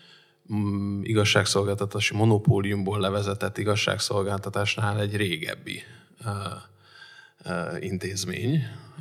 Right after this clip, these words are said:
Öm, e-, ennek a borzasztó egyszerű magyarázata az az, hogy itt, mint ahogy a szó maga, a kifejezés is mondja, a választott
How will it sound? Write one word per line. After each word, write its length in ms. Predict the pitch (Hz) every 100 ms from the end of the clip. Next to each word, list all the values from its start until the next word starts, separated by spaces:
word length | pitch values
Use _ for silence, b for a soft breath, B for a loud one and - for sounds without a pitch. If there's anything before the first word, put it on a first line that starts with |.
| -
Öm, 600 | 113 101 104 107 104 104 - - -
e-, 300 | 107 104 101
ennek 220 | 110 107
a 40 | 110
borzasztó 380 | 143 104 - 101
egyszerű 300 | 107 - 104
magyarázata 760 | 107 104 104 107 101 101 98
az 120 | 104
az, 400 | 113 90 113 120 - B B B B B B
hogy 420 | _ 98 98 92 -
itt, 400 | 123 131 - - -
mint 240 | 104 98
ahogy 280 | 104 104 101
a 360 | 98 95 98 131 139
szó 360 | - 143 143 101
maga, 380 | 104 101 98
a 60 | 90
kifejezés 640 | 135 131 95 101 98 98
is 140 | 98 -
mondja, 460 | 104 92 104 120
a 100 | 110
választott 1000 | 107 127 107 110 - 113 113 - -